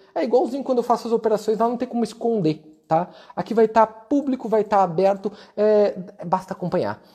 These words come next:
E aqui é um convite pra todo mundo participar, tá? Eu tô fazendo um convite pra todo mundo participar. E o que eu tô recebendo aqui? Cara, o que a galera tá mandando de vídeo, de foto, de mudando? Cara, hoje eu recebi uma coisa assim, "Luiz, tô com você. Vou mudar meu corpo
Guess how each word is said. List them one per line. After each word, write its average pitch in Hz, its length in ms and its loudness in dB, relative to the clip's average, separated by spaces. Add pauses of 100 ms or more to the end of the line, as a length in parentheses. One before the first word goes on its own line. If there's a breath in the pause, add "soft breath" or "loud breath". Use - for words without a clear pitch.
(120)
E 277 80 -4
aqui 277 140 0
é 311 40 2
um 285 60 0
convite 262 540 0
pra 214 160 0
todo 220 260 0
mundo 220 200 0
participar, - 840 -2
tá? 180 200 0 (260 loud breath)
Eu 156 80 -2
tô 208 80 2
fazendo 233 200 -2
um 254 80 -2
convite 254 440 0
pra 359 100 -4
todo 254 140 -2
mundo 247 120 -2
participar. - 280 2
E 180 40 6
o 180 40 0
que 240 80 0
eu 226 40 2
tô - 80 2
recebendo 190 560 0
aqui? 139 280 -6 (200 soft breath)
Cara, 220 140 2
o 202 60 4
que 254 80 2
a 247 40 4
galera 233 280 4
tá 226 120 0
mandando 175 440 -2
de 151 720 2
vídeo, 139 420 -4
de 156 140 -2
foto, 165 480 0
de 151 100 -8
mudando? 170 320 -4 (180 loud breath)
Cara, 226 240 4
hoje 262 240 4
eu 254 140 2
recebi 196 320 0
uma 208 120 0
coisa 202 200 0
assim, 120 240 -8
"Luiz, 214 420 -2 (300 soft breath)
tô 262 180 4
com 262 160 -4
você. 196 440 0 (800)
Vou 170 240 6
mudar 170 240 4
meu 175 180 0
corpo 214 400 2